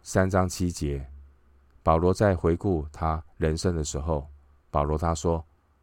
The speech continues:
：“我先前以为与我有益的，我现在因基督都当作有损的。”这是生命有彻底反省觉悟之后所说的话。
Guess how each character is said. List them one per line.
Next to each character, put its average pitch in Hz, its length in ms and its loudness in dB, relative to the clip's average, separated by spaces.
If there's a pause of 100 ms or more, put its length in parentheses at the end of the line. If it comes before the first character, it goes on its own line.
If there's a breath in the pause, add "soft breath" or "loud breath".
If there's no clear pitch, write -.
(120)
：“我 87 140 2
先 127 200 2
前 80 320 0 (260)
以 82 120 -2
为 80 320 0
与 87 140 -2
我 80 260 -2
有 71 180 -6
益 82 200 -4
的， 71 200 -4 (440)
我 76 120 -4
现 85 200 -2
在 76 320 -2
因 82 180 -6
基 82 180 -6
督 78 220 -6
都 76 140 -6
当 80 200 -2
作 76 200 -4
有 71 180 -4
损 71 260 -6
的。” 69 220 -8 (1400)
这 95 140 2
是 87 200 -2 (220)
生 - 260 0
命 117 380 0 (240)
有 73 240 -2
彻 104 320 0
底 71 220 -6
反 82 320 -2
省 71 260 -6
觉 80 220 -2
悟 87 160 -4
之 78 180 -6
后 80 180 -4
所 67 220 -8
说 - 180 -6
的 69 120 -6
话。 65 280 -8